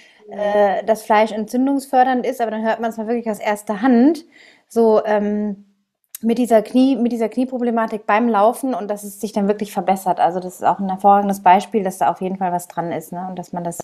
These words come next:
Speaker 1: Ja.
Speaker 2: für sich auch mal probieren kann, bevor man zum tausendsten Arzt rennt und man hat jetzt vielleicht Gelenksprobleme, dass da einfach die Krux auch sein kann, mal das Fleisch wegzulassen oder den
Speaker 1: Ja.
Speaker 2: Konsum, den man hat, vielleicht deutlich zu minimieren und zu schauen, was passiert.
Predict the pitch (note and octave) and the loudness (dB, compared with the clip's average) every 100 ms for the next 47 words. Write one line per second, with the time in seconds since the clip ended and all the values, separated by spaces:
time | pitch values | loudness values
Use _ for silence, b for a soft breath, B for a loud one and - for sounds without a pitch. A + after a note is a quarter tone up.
0 | - G3 - _ _ A#3 A3+ A#3 A3 G#3 | -8 -8 -10 _ _ 2 4 6 6 6
1 | A3 A3+ C4 B3+ A#3 A3 A#3 A3+ G#3+ A3 | 4 4 6 6 4 4 4 4 2 -2
2 | A3 G3+ G3+ G3 F3+ A3 G#3+ A3 A3 G#3+ | -4 -2 -4 -6 -4 2 2 2 -2 -2
3 | F#3+ G3+ B3 - - A#3 A3 G#3 A3 B3+ | 0 2 2 0 2 2 2 0 -2 -2
4 | A3+ A3+ A#3 A3 A#3+ A#3+ - A3+ A#3 A#3 | -2 -2 0 0 0 -2 -4 0 2 4
5 | A#3 A#3 B B B B - G#3 - G#3 | 2 0 B B B B -12 -8 0 2
6 | G3+ G#3+ A3 A3 - B3 - F#3+ G3+ G3+ | 2 0 -4 -8 -6 -4 2 2 2 0
7 | A3 - G#3+ G3 G3+ G3+ G#3+ G#3+ F#3+ E3+ | 0 -4 -4 -2 -2 6 6 6 0 -8
8 | - F3 E3 - F3 G3 F#3+ F#3 B B | -8 -4 -4 -4 -2 4 6 4 B B
9 | - A3+ A3 A3 G#3+ B3+ A#3+ A3+ G#3+ G#3+ | -2 0 2 0 4 6 6 6 2 2
10 | A#3+ - A3 G3 G3 G#3 G#3+ A3 G#3+ - | 0 -2 0 0 0 -2 -2 -4 -10 -6
11 | G3+ G3 G3 A#3 A3+ F3+ F3 F#3+ F#3 F#3+ | -4 -2 0 2 0 -2 -8 -8 -4 -2
12 | F3+ F3 - E3 G3 F3 - | -2 -6 -8 -12 -6 -6 -6